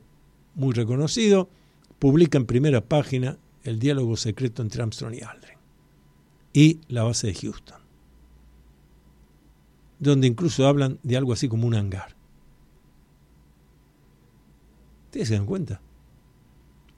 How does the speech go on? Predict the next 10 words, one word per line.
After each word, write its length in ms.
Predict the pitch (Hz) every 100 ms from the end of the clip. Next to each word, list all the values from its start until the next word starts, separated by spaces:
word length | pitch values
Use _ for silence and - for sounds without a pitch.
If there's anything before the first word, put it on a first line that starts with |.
| _ - - - - - - - - -
Les 180 | 185
dejo 440 | 240 - 226 220 - _
estas 560 | 196 202 - 180 151 -
reflexiones, 1400 | 117 160 220 120 120 - 175 214 202 208 202 196 - - - - -
eh, 500 | 139 131 123 117 - - - - _ _ _ _ _ _ _ _ _ _ _ _ _ _ -
y 60 | 165
les 120 | 143
vuelvo 240 | 190 190 165
a 40 |
decir, 460 | 147 - 190 190